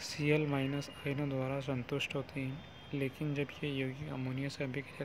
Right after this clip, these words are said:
करता है, तो छः अमोनिया अणु कोबाल्ट की द्वितीयक संयोजकता से बंधित, बंधित होकर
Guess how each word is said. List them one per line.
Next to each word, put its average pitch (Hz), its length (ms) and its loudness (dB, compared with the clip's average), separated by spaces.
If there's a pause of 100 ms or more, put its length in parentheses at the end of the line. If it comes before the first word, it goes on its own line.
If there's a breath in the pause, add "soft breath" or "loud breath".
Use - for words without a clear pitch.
(120)
करता 127 220 -2
है, 139 60 2
तो - 260 -8
छः 147 320 4 (1080 loud breath)
अमोनिया 143 640 6
अणु 139 180 2
कोबाल्ट 135 480 2
की 147 100 2
द्वितीयक 131 360 0
संयोजकता 139 340 0
से 139 60 -4
बंधित, 131 500 0 (420)
बंधित 135 520 0
होकर 135 300 0